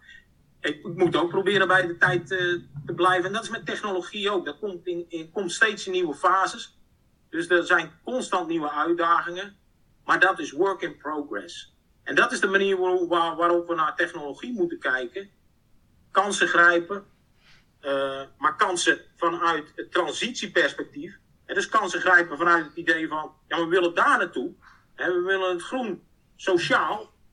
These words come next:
En opletten voor de risico's. Daar moet je ook bewust voor zijn. En, en die moet je proberen te beperken.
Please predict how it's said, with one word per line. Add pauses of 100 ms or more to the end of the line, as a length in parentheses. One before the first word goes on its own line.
(920)
En (200)
opletten (320)
voor
de
risico's.
Daar
moet
je
ook (100)
bewust
voor
zijn. (460)
En,
en
die
moet
je
proberen
te
beperken.